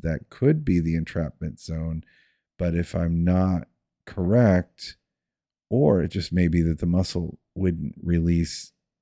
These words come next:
instantaneously on one session, then we have to go a few sessions before we know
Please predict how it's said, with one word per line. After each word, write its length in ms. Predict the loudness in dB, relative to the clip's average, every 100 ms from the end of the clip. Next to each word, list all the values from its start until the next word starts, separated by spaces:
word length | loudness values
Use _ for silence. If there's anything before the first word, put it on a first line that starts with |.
| _ _ 0
instantaneously 1200 | 2 2 -4 -2 0 0 2 0 -2 -4 -4
on 360 | -4 -6 -6 -8
one 300 | -4 -4 -4
session, 680 | -6 -6 -6 -6 -8 -8 -10 _ _ _ _ -4
then 200 | 0 2
we 100 | 2
have 400 | 4 2 2 -2
to 140 | -10
go 440 | -4 0 0 0 -4
a 80 | -8
few 260 | -10 -6 -4
sessions 520 | -2 -4 -2 -6 -6
before 380 | -8 -6 -4 -2
we 140 | 0
know 400 | 0 0 0